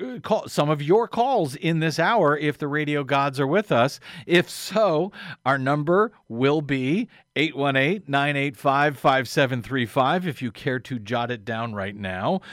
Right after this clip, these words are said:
Also, very quickly, my thanks to Nicole Sandler for, uh, covering for us on Friday's broadcast with two excellent interviews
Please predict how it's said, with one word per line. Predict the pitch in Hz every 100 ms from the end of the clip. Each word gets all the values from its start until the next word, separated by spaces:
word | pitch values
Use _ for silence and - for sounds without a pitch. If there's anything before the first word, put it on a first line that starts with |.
| 185
Also, | - 190 190
very | 147 165 147
quickly, | 202 - 190 160
my | 127
thanks | 127 143 127
to | 147
Nicole | 131 120 151 127
Sandler | - 190 240 170 165
for, | 147 123 123 - - - -
uh, | 127 120
covering | 117 151 147 127
for | 147
us | 135 143
on | 120
Friday's | - 165 214 196 175
broadcast | 127 151 170 151 170 196 -
with | 147 -
two | 180 - -
excellent | 269 - - 156 123 101 -
interviews | 127 107 107 113 151 254 247